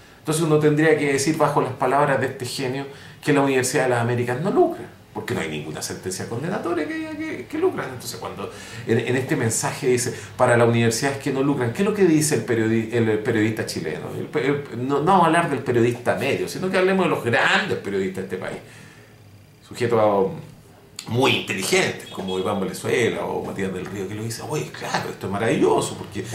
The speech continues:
resuelve el problema de la igualdad, además que estamos hablando de instituciones serias", y están pensando inmediatamente en la más bonita del curso y se olvidan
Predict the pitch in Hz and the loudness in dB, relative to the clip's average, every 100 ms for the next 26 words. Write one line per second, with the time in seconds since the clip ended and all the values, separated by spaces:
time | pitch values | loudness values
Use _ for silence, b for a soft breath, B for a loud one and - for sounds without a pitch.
0 | B B 95 123 120 113 110 120 113 104 | B B 0 4 4 4 2 2 2 2
1 | 98 101 185 170 135 113 113 123 123 - | 2 4 4 6 2 0 -4 -6 -8 -10
2 | - 113 113 104 110 101 98 104 92 120 | -4 0 4 4 4 2 0 -2 -2 -2
3 | 113 - 185 151 117 117 135 117 117 139 | -2 4 4 6 4 2 0 0 0 0
4 | 131 123 151 151 170 151 139 127 156 151 | 0 0 0 0 -2 -2 0 2 2 0
5 | 156 156 131 - 156 156 143 113 107 127 | 0 0 0 -4 -6 -6 -4 -4 -2 -4
6 | 151 143 | -2 -4